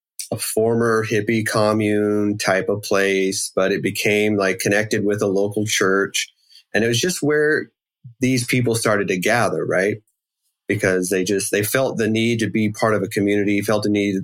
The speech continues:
to be connected in some way. And, um, I was talking to my, my dad, uh, last couple of days about, about that picture and the memories it brought back, and how there was a point, like you said, it was good until it wasn't good, right? And I think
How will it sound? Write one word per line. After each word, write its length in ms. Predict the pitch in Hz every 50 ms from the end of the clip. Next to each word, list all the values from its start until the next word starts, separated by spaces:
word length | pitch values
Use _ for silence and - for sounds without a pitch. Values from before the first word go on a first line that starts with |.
| - - -
to 60 | 120
be 160 | - 107 98
connected 560 | 95 - 107 95 101 104 107 107 - 110 101 95
in 100 | 92 92
some 320 | - - 110 101 92 92
way. 400 | 95 101 104 98 95 92 90 - - - _ _ _ _ _ _ _ _ _ _ _ _ -
And, 400 | 104 101 98 95 95 95 95 92
um, 560 | - 95 92 92 92 92 90 87 87 85 - _ _ _ _ _ _ _ _ _ -
I 80 | 104
was 160 | 98 107 110
talking 300 | - 135 123 123 120 117
to 180 | 104 101 98 98 - -
my, 220 | - 104 98 95 92 - -
my 100 | 92 90
dad, 460 | 85 104 113 117 113 107 101 90 - - _ _ _ - -
uh, 60 | - - - _ _ -
last 260 | 110 101 98 - -
couple 220 | 101 90 90 87
of 0 |
days 180 | 110 131 127 113
about, 360 | 104 104 104 110 110 - - - 104
about 220 | 107 110 107 101 104
that 160 | 98 85 -
picture 260 | - 135 127 - 117
and 80 | 92 90
the 60 | 90
memories 320 | 92 98 104 107 98 90
it 80 | 98 87
brought 260 | - 92 85 71 -
back, 320 | 101 98 98 92 90 - -
and 140 | 92 92
how 440 | 87 101 95 90 90 90 90 104 - _ _ - - _ _ -
there 120 | 104 98
was 140 | 101 98 101
a 80 | 95
point, 360 | - - - 131 127 117 110 -
like 200 | 107 104 110 117
you 100 | 123 127
said, 380 | 123 - 107 95 92 87 87 -
it 140 | 107 104
was 160 | 107 101 92 92
good 280 | - 110 110 110 110
until 340 | 110 98 98 - 117 104 101
it 80 | 90 -
wasn't 380 | 95 101 101 95 98 87 -
good, 280 | 87 85 82 73 - -
right? 300 | 85 90 92 95 104 104 - _ _ _ _ _ _ _ _ _ _ _ _ _ -
And 260 | 92 92 92 90 87
I 80 | 92
think 320 | 101 - - 131 127 131